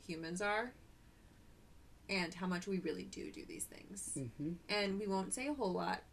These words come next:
Speaker 1: but you'll know.
Speaker 2: Yeah. The one part in particular was very
Speaker 1: I was
Speaker 2: sad.
Speaker 1: crying so hard.
Speaker 2: Um,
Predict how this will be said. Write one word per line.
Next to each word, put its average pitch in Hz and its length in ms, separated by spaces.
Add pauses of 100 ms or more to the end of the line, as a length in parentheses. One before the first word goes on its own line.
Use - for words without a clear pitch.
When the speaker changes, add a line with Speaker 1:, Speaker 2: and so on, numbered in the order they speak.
(520)
Speaker 1:
but 202 120
you'll 190 240
know. 180 340 (320)
Speaker 2:
Yeah. 135 160 (1200)
The 156 80
one 156 180
part 143 160
in 131 60
particular 127 440
was - 220 (1200)
very 151 240
Speaker 1:
I 214 140
was 202 120
Speaker 2:
sad. - 100
Speaker 1:
crying 180 380
so 196 500
hard. 180 400 (840)
Speaker 2:
Um, 156 560